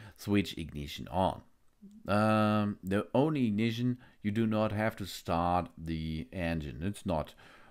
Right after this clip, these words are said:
necessary. Now get into the, um, O B D two operating Volkswagen Golf four, um, components, and then we can see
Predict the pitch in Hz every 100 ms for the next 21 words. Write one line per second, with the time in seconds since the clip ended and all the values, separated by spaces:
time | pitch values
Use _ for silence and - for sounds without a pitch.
0 | - 67 69 - - - 50 50 - -
1 | - 120 135 71 71 - 120 147 151 -
2 | 120 113 - 101 101 98 - - - -
3 | - 71 87 90 90 - 82 82 80 82
4 | 78 73 - - 107 110 104 90 - -
5 | 113 113 113 117 - 101 98 - 90 85
6 | 82 87 85 80 80 80 - - - -
7 | - 104 98 92 85 80 87 101 95 87
8 | - - - 101 87 85 85 78 - -
9 | - - 92 87 87 82 80 78 - -
10 | 82 87 143 208 131 120 185 214 131 131
11 | 196 180 123 123 110 - 113 113 113